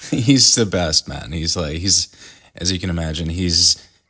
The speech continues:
excited to go to my trailer. He's excited to go to hair. He's excited to go to makeup. He's excited to go to set. He's excited to sit and wait. He's excited to go home. <laughs> It's just like,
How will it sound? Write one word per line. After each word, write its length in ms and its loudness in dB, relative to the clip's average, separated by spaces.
excited 760 4
to 100 0
go 120 2
to 60 2
my 100 2
trailer. 380 2
He's 220 -2
excited 500 4
to 80 0
go 100 0
to 120 0
hair. 260 0
He's 220 -2
excited 400 2
to 60 0
go 80 -2
to 80 -4
makeup. 340 -4
He's 180 -6
excited 480 2
to 80 0
go 80 0
to 80 -2
set. 320 0
He's 180 -2
excited 500 2
to 80 -2
sit 200 0
and 140 0
wait. 320 0
He's 200 2
excited 440 2
to 80 6
go 100 6
home. 260 0
<laughs> 80 -2
It's 200 0
just 220 4
like, 360 -2